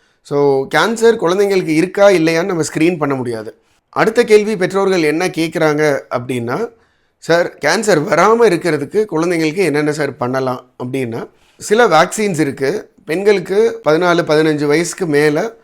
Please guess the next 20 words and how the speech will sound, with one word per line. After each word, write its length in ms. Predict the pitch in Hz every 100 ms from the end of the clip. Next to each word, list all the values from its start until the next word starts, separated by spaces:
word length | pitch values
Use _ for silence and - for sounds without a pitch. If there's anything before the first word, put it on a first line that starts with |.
| -
சர்வைக்கல் 340 | 175 202 208 180
கேன்சர் 320 | 175 160 156
தடுக்கிறதுக்காக 840 | 151 156 160 147 143 143 143 185 180
புதுசா 480 | 160 160 170 143 139
வேக்சின்ஸ் 280 | 165 143
இருக்கு. 400 | 123 117 - 123 _ _ _ _ -
லிவர் 380 | 135 165 226
கேன்சர் 380 | 196 208 185 180
தடுக்கிறதுக்காக 960 | 147 151 165 156 151 - 135 135 190 - _ _ -
ஹெப்படைட்டிஸ் 520 | 143 180 185 175 156 135
பி 180 | 175
வேக்சின் 600 | 175 147 143 165 175 262 _
எப்போதும் 400 | - 127 147 160
ரொட்டீனா 380 | 151 135 156 160 170
அட்வைஸ் 240 | 139 143 143 -
பண்ணுவோம். 340 | 123 117 131 _ _ _
இது 260 | - 185 208
போக 580 | 208 185 208 202 226 220
ஃபுட் 160 | 175 175 190
சேஞ்சஸ், 580 | 175 170 175 180 -